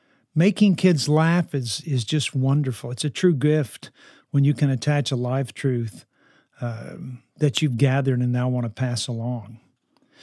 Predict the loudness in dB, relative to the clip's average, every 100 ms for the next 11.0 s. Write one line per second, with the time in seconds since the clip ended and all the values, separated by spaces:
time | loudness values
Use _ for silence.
0 | -20 -6 4 6 8 6 0 -6 -6 -6
1 | -4 4 4 2 4 6 6 6 4 2
2 | 2 -2 0 0 0 0 0 2 2 2
3 | 0 0 0 0 -4 -6 -4 -6 -10 -18
4 | -20 -20 _ _ _ _ 4 6 6 6
5 | 4 4 6 4 2 2 4 4 2 0
6 | -6 -10 -4 0 2 4 4 4 2 2
7 | 0 -4 -4 -8 -10 -10 -4 -2 -4 -4
8 | -8 -8 _ -20 -20 _ -6 -4 -2 2
9 | 2 4 0 2 2 4 2 0 0 0
10 | 0 -2 -4 -6 -4 -2 -4 -4 -10